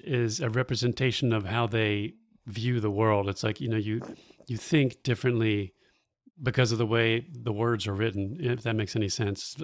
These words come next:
Um, and so my question is, in, as a translator, as someone who's studied a lot of languages, does, does any of that influence the way you write? I mean, I know you're doing, like, an exercise and you're trying to kind of model after,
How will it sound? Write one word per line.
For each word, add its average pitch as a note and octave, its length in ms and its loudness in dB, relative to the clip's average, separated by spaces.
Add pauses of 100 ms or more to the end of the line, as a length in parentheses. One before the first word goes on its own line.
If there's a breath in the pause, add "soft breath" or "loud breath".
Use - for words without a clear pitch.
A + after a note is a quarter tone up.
(120)
Um, G#2+ 380 0 (420 loud breath)
and C#3 140 -2
so C#3 100 2
my C3 140 4
question D#3 300 4
is, A2+ 80 0
in, B2 240 2
as C#3+ 220 -6
a B2 40 -4
translator, B2 640 2
as A2+ 100 0
someone C3 220 4
who's A2+ 140 0
studied D3 260 2
a B2+ 80 4
lot A2+ 180 2
of G#2+ 60 0
languages, G#2+ 840 0 (680 loud breath)
does, A#2+ 200 0
does A2+ 200 -2
any D3+ 240 6
of B2+ 120 0
that B2+ 280 0
influence C3+ 800 0 (440)
the C#3 80 -4
way B2+ 160 2
you B2+ 120 0
write? C3 260 4
I - 20 0
mean, B2 140 4
I - 20 4
know B2+ 120 4
you're B2+ 180 4
doing, B2 240 2
like, A#2 160 2
an A2+ 80 2
exercise A2+ 680 0
and A2+ 80 2
you're A2 100 0
trying A#2 180 -2
to A2 60 -2
kind A#2 160 -2
of G2+ 140 -4 (240 loud breath)
model A2+ 640 2
after, A2 600 -2